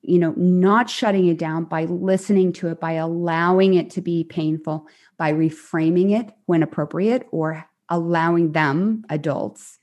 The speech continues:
it's easier to reframe for your kid. I want to acknowledge that. Adults, allowing them space to begin reframing it, to normalize it.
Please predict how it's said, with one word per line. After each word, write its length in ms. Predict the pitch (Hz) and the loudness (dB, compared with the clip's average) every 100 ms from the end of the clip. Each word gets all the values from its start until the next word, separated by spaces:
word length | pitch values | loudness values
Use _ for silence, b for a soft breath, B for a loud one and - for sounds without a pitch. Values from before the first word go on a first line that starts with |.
| _ | _
it's 80 | 240 | 2
easier 300 | 226 196 170 | 4 4 4
to 80 | |
reframe 480 | 165 156 156 151 143 | 2 2 0 -2 -2
for 80 | 139 | -2
your 160 | 117 76 | -6 -8
kid. 280 | - - | -10 -4
I 80 | 87 | -2
want 180 | 139 131 | 0 0
to 160 | 107 - - | -2 -4 -4
acknowledge 540 | 135 143 131 127 - | 0 0 0 -4 -6
that. 260 | 120 98 b b b b 160 160 | -8 -8 b b b b -6 -2
Adults, 760 | 175 202 208 185 190 - - b b b | 2 2 4 2 0 -6 -20 b b b
allowing 600 | 185 180 175 180 196 190 | -2 2 4 4 4 4
them 120 | 185 | 2
space 400 | 180 - 170 170 | 0 -2 -2 -2
to 80 | 180 | -4
begin 320 | 175 170 160 | -2 0 2
reframing 720 | 160 156 - 156 151 139 143 | 2 0 -2 -2 -2 -2 -4
it, 280 | - - - _ _ | -6 -8 -16 _ _
to 100 | 180 | 2
normalize 720 | 160 160 165 143 - 143 - | 4 6 4 2 -2 -4 -2
it. 240 | 156 - | -2 -2